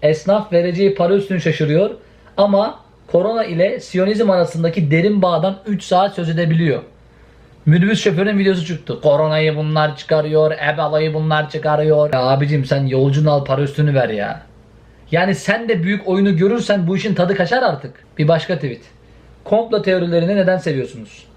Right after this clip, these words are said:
Sorun cahil olmanız, ahmaklığınız değil. Açık ve net söyleyeyim.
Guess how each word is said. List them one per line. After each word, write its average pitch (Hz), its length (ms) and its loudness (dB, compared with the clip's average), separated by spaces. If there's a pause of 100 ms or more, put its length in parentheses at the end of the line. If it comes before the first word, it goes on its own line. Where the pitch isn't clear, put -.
(260)
Sorun 185 380 0
cahil 170 320 0
olmanız, 180 540 -2
ahmaklığınız 170 800 0
değil. 202 320 -2 (240)
Açık 180 360 -2
ve 180 80 2
net 196 180 0
söyleyeyim. 170 500 -2